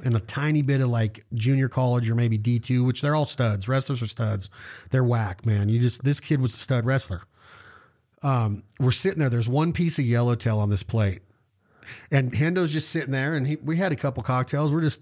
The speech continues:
rapping and discussing. Well, these guys didn't eat dinner with us, but they knew we were there, and they're Hendo fans, so they come into Nobu, and he sits down at the table. He goes, "Hey, Hendo," first takedown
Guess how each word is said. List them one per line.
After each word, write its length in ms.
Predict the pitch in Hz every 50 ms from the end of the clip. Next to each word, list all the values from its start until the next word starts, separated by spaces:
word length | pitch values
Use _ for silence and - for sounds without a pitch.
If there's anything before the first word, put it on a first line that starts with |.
| - -
rapping 460 | - 131 127 131 127 131 139 - 147 139
and 80 | 131
discussing. 400 | 120 - - 147 139 123 147 139 - - - - -
Well, 100 | - 143
these 180 | 135 180 220 208
guys 220 | 208 190 160 139
didn't 200 | 127 143 143 139
eat 100 | 135 117
dinner 200 | 117 143 170 175
with 140 | 151 127 113
us, 120 | 123 117 110
but 100 | 120 107
they 140 | 139 139 143
knew 160 | 147 143 139
we 100 | 135 131
were 80 | 123 117
there, 240 | 110 113 110 120
and 100 | 131 127 120
they're 180 | 120 123 113
Hendo 280 | 95 113 117 110 113 107
fans, 280 | - 120 117 120 135 -
so 60 | -
they 100 | 127 131
come 220 | 127 - 139 135 131
into 160 | 123 120 113
Nobu, 380 | 117 143 175 175 139 131 123
and 340 | 120 117 117 120 120 120 -
he 100 | - 127
sits 240 | 120 - - 131 -
down 140 | - 135 135
at 60 | 127
the 60 | 120
table. 320 | - 170 196 185 120 92 - - - - - - - -
He 100 | - 175 160
goes, 340 | 165 156 147 127 - - - - - - - -
"Hey, 180 | - 165 160
Hendo," 440 | 120 147 175 190 175 131 107 95 - - _ _ _ _ _ _ _ _ _ _ _
first 360 | - - - - 160 147 - -
takedown 580 | - 160 151 - 147 160 160 160 160 156 143